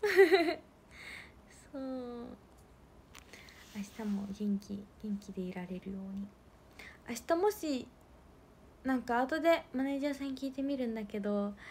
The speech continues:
そう、配信がね、浴衣状態でさせていただきそうなら、そう、そこでして、もし難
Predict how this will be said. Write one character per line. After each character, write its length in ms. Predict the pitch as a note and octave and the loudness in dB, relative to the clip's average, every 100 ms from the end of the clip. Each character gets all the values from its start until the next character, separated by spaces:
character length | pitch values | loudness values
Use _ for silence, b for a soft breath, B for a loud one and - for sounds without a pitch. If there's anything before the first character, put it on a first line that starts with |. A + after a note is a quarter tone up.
| B B B - | B B B -20
そ 420 | - - B3 A#3 - | -20 -8 -4 -4 -6
う、 40 | |
配 200 | G3+ E4+ | 0 0
信 200 | E4+ F#4 | 0 -2
が 120 | F4+ | -2
ね、 160 | F#4 F4 | 0 -2
浴 140 | C#4+ C#4+ | -2 0
衣 180 | D#4 | 0
状 100 | E4 | 0
態 180 | D#4+ B3+ | 0 -2
で 100 | A3+ | -2
さ 140 | G#3+ A#3 | -4 -8
せ 80 | - | -4
て 120 | C4+ | -4
い 60 | |
た 100 | C4+ | -2
だ 120 | C#4 C#4 | -4 -4
き 100 | - | -4
そ 160 | D#4 | -2
う 20 | |
な 160 | C4 G#3+ | 0 2
ら、 300 | A3 G#3+ G3+ - - - - | 2 0 -2 -8 -20 -20 -20
そ 260 | - A3 G#3 | -14 -8 -6
う、 60 | |
そ 100 | G3+ - | -6 -8
こ 120 | A3 | -6
で 100 | A3 | -6
し 80 | G3+ | -4
て、 200 | B3+ A#3+ | -2 0
も 140 | D#4 | -2
し 100 | E4 | -2
難 260 | D4+ C#4+ | 0 0